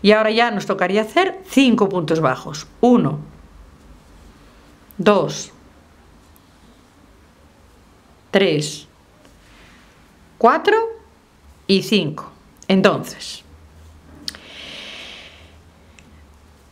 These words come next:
por no repetir y por no alargar el vídeo, ya sabéis que ahora tenemos que hacer exactamente lo mismo que empezamos a hacer al principio. Cuatro puntos bajos,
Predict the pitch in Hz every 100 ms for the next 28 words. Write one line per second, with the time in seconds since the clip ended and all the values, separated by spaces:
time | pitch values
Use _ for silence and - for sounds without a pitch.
0 | _ _ _ _ _ _ _ _ _ -
1 | - 190 180 214 247 277 277 269 175 151
2 | 170 190 214 240 240 254 262 311 330 320
3 | 453 - - - - 202 240 254 233 196
4 | 196 208 202 202 202 202 190 180 175 277
5 | 277 285 311 381 392 339 247 240 190 190
6 | 180 196 262 302 262 247 381 415 - 208
7 | 196 175 175 196 180 147 123 - - -
8 | - - - - - _ - 208 208 214
9 | 208 226 226 269 262 349 - 392 392 -
10 | -